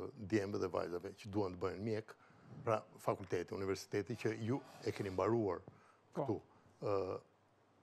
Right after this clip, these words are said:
Speaker 1: fakulteti, ose kam një foto të
Speaker 2: Po.
Speaker 1: cilën do deshe ta, regjia ta jepte, është
Speaker 2: Janë
Speaker 1: njëzet e pesë vjetori i,
Speaker 2: i
Speaker 1: i diplomës.
Speaker 2: diplom-, diplomës, ë,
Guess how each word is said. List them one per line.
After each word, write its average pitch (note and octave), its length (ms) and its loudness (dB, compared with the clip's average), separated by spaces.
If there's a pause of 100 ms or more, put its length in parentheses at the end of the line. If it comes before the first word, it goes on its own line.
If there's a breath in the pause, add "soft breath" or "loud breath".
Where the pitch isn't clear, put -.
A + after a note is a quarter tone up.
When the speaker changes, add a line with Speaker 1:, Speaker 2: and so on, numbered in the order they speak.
(760)
Speaker 1:
fakulteti, C#3 540 8 (180)
ose A#2 280 8 (520)
kam C3+ 220 10
një C3+ 100 8
foto C#3 340 12
të - 120 2
Speaker 2:
Po. F3 160 10
Speaker 1:
cilën A#2+ 260 4
do B2 80 10
deshe A#2 280 6
ta, G#2+ 440 6
regjia A2 320 6
ta B2 80 6
jepte, A#2 440 6 (360 soft breath)
është A2+ 240 10
Speaker 2:
Janë D#3+ 220 12
Speaker 1:
njëzet D#3+ 80 10
e D#3 80 6
pesë B2 160 12
vjetori D3 460 12
i, - 20 8
Speaker 2:
i C#3 160 6
Speaker 1:
i E3+ 1040 12
diplomës. D3 80 8
Speaker 2:
diplom-, F#3 480 12
diplomës, F3+ 460 10 (100)
ë, F3 140 12